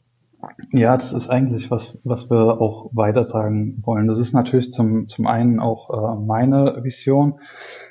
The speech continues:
wobei ich da noch einen, einen Schritt, äh, zurückgehen würde und sagen würde, meine Vision ist es erstmal, ähm,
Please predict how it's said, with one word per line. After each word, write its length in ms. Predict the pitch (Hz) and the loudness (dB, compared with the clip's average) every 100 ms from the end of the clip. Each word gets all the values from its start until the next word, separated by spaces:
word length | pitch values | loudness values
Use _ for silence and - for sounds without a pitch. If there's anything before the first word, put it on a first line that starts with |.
| _ | _
wobei 240 | 117 120 120 | -4 0 0
ich 140 | - | 2
da 560 | 120 123 127 - - _ _ _ | 2 4 2 0 -10 _ _ _
noch 280 | 120 117 - | -2 0 0
einen, 280 | 113 113 117 | -2 -2 -4
einen 160 | 107 | -6
Schritt, 480 | - 123 123 - - | -6 -2 -2 -4 -4
äh, 220 | 117 110 | -2 -2
zurückgehen 440 | 107 120 120 139 127 | -2 -2 0 0 2
würde 180 | 135 127 | 2 0
und 100 | - | 2
sagen 380 | 117 117 117 | 2 4 2
würde, 260 | 113 120 117 | 2 2 2
meine 340 | 117 117 131 | 2 2 2
Vision 400 | 123 - 117 120 | -2 -6 -2 -2
ist 120 | 110 117 | -2 -6
es 140 | 113 | -4
erstmal, 600 | - 120 - 117 120 110 | -4 -4 -4 -2 0 0
ähm, 340 | 117 113 113 | 0 -2 -4